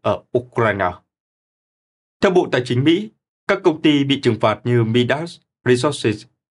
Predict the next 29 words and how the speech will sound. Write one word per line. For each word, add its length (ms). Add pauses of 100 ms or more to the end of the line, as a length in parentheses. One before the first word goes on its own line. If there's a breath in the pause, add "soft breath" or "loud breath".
(220)
công 180
ty 120
điều 160
hành 300
các 180
mỏ 360
ở 80
Cộng 200
hòa 200
Trung 160
Phi, 240 (520)
và 200
Danville, 380 (500)
một 160
công 180
ty 320
thu 80
mua 160
vàng 300
và 140
kim 160
cương, 220 (760)
đều 160
do 120
ông 220
trùm 220
Wagner, 460 (280)
Yevgeny 420
Prigozhin 680